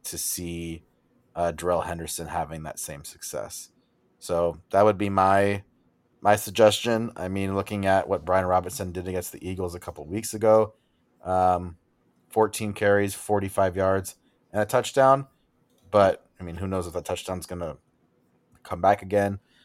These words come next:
Uh, but it's hard. Phillips does not have a lot of options, so he's probably just trying to, you know, hit the jackpot with Darrell.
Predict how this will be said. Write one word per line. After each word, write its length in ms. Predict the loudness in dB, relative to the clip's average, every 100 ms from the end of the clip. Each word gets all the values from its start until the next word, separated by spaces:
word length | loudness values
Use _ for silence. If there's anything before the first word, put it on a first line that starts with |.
| _ _ _ 0
Uh, 480 | 4 6 6 4 0 _
but 120 | 8 10
it's 120 | 12
hard. 300 | 12 12 10
Phillips 300 | 8 6 6
does 160 | 4 6
not 160 | 6
have 120 | 6
a 40 | 8
lot 160 | 6
of 100 | 8
options, 560 | 8 8 6 -4 -6 -12 _ _ _ _ -10
so 160 | -6
he's 160 | -4 -2
probably 260 | 0 0
just 220 | -2 -6 -6
trying 280 | -4 -4 -6
to, 220 | -6 -6
you 120 | -6
know, 260 | -8 -8 -12 _ _ _ _
hit 160 | -6 -6
the 80 | -2
jackpot 460 | -2 -2 -4 -6
with 160 | -8 -10
Darrell. 340 | -6 -6 -8